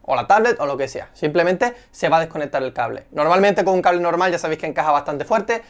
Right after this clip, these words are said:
y eso no va a ocurrir, pero siendo magnético sí que se despega y no se caería al suelo. Esto es una ventaja importante porque nos puede salvar de un buen susto.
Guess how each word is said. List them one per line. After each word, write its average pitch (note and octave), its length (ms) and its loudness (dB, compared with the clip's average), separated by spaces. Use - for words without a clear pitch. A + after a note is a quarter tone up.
y F3 60 -4
eso F3 100 -2
no F3+ 80 4
va E3 60 6
a E3 40 6
ocurrir, C3 380 0
pero C3+ 160 -2
siendo E3+ 240 0
magnético G3 480 0
sí F#3 160 -2
que D#3+ 100 0
se D3 120 -6
despega G#3 480 0
y E3+ 80 2
no F3+ 120 4
se F3+ 160 0
caería E3 300 4
al D#3 80 2
suelo. B2 340 -6
Esto D3+ 180 -6
es F3+ 60 0
una F3+ 120 4
ventaja E3 320 0
importante G3 680 2
porque E3 200 0
nos D#3+ 100 2
puede - 180 4
salvar F3+ 320 2
de F#3 60 4
un F3 80 2
buen E3+ 120 4
susto. - 360 -8